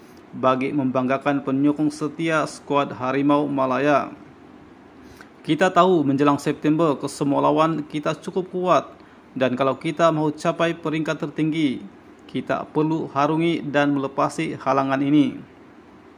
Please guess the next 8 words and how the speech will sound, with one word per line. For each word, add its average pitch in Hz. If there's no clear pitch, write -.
Jadi 156
kita 170
kena 165
mencabar 160
diri 156
dan 131
tidak 180
gentar. 165